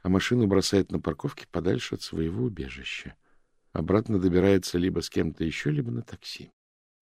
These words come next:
«А что с тем отпечатком?» поинтересовался Карвер. «Кто-нибудь проверил, совпадает ли он с обувью Аткинса?»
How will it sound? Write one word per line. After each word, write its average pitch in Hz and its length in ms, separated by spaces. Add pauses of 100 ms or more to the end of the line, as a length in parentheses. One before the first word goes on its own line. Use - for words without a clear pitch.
«А 87 180
что 113 240
с 92 80
тем 113 220
отпечатком?» 73 720 (220)
поинтересовался 73 800
Карвер. - 400 (640)
«Кто-нибудь 113 560
проверил, 113 640 (340)
совпадает 95 680
ли 95 80
он 76 180
с - 140
обувью 73 420
Аткинса?» - 460